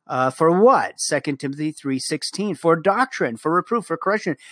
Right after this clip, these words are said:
for inspiration, for instruction in righteousness. We're benefited by God's word in all of those areas. First, let's talk about doctrine.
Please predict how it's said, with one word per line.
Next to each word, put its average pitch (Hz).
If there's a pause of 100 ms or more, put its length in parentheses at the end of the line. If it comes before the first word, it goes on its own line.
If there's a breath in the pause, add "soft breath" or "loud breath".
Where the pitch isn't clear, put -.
for 175
inspiration, 196
for 156
instruction 185
in 208
righteousness. 156 (800 soft breath)
We're 160
benefited 139 (680)
by 139
God's 143
word 135
in 123
all 127
of 120
those 127
areas. 127
First, - (160)
let's 127
talk 131
about 123
doctrine. 127